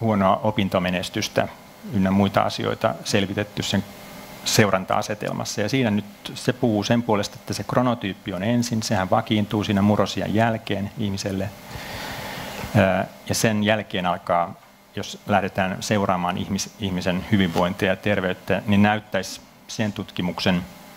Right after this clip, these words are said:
perusteella siltä, että se kronotyyppi on ensin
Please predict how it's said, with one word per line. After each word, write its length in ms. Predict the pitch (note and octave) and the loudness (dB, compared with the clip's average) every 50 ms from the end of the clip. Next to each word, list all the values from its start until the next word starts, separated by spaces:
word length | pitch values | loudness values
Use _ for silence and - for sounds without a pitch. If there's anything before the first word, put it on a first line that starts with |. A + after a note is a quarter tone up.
| - | 0
perusteella 480 | - F#2+ F2+ F2+ - - - F#2+ F#2 F#2 | 0 0 0 0 -4 0 2 4 4 4
siltä, 400 | - - G#2 F#2+ F2 - - F2 - - - - - - - - - - - - - - - - - - - - - - - - | 4 4 2 2 4 2 0 0 0 -6 -18 -20 -20 -20 -20 -20 -20 -20 -20 -20 -20 -20 -20 -20 -20 -20 -20 -16 -14 -10 -4 0
että 560 | G2+ F#2 E2+ - - - - - F#2+ E2+ - - - - - - - - - - - - - | 0 0 0 -2 -6 -6 2 4 4 4 4 0 -6 -16 -20 -20 -20 -20 -20 -20 -20 -16 -10
se 120 | - G2+ | -8 -6
kronotyyppi 600 | - - G#2+ G2+ F#2+ - - F2+ F2 - - F#2+ | 0 2 2 2 2 0 -4 -10 -12 -8 -4 -2
on 80 | F2+ F2 | 0 0
ensin 440 | E2+ F2 E2+ E2 - - - G#2+ | 0 0 -2 -2 -4 -4 -6 -8